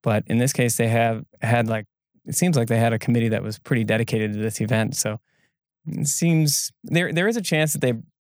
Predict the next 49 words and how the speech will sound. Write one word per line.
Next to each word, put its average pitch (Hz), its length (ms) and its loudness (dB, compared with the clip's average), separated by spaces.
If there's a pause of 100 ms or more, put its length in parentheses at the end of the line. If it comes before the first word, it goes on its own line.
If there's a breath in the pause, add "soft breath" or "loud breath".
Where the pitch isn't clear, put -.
(140)
reconsider. 139 760 0 (140)
They 123 140 0
haven't 131 360 0
announced 113 340 2
that 110 120 2
yet, 127 180 2
but 113 120 0
there 117 160 2
are, 117 280 0 (100)
there 123 180 2
is 123 80 0
a 117 60 0
group 120 320 0
trying 113 320 0
to, 110 200 0 (600)
Brian 127 180 2
Hackbarth 120 380 0
said 117 160 2
he's 113 100 0
still 143 200 0
trying 135 240 0
to 127 60 0
save 123 500 0
the 127 100 0
fireworks 117 560 0 (440)
and 117 260 2
work 117 180 -2
with 120 80 0
some 117 160 2
people 113 420 2
to 110 540 0
come 117 160 2
up 110 100 0
with - 100 -4
a 104 40 -4
plan. 139 460 0 (560)
But 117 260 2 (140)
it 117 240 0
remains 113 300 2
to 113 60 -4
be 117 60 0
seen 113 240 2
if 110 100 0
the 110 400 -2 (840)
Fish - 180 -2
Creek 117 140 0
Civic 113 220 -2
Association 110 520 0
is 110 260 -4